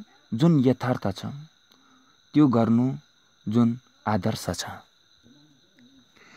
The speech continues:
भोलि-, भोलिपल्ट बिहान झिसमिसेमा रानु बारीमा मरिन्। बुढा पण्डितले भने, "रानु कोइला खाने जस्तै नराम्री थिइन्,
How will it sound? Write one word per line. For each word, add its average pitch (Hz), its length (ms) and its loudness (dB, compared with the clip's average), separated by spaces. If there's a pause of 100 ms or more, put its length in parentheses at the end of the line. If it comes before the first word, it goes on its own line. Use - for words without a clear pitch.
(520)
भोलि-, 113 480 2
भोलिपल्ट 113 600 2
बिहान 110 540 -2
झिसमिसेमा 107 800 -4
रानु 101 300 -2
बारीमा 95 460 -4
मरिन्। 92 360 -8 (1120)
बुढा 131 240 2
पण्डितले 113 480 2
भने, 92 360 -6 (600)
"रानु 135 420 2
कोइला 127 240 4
खाने 110 300 0
जस्तै - 600 -6
नराम्री 110 540 -2
थिइन्, 98 260 -10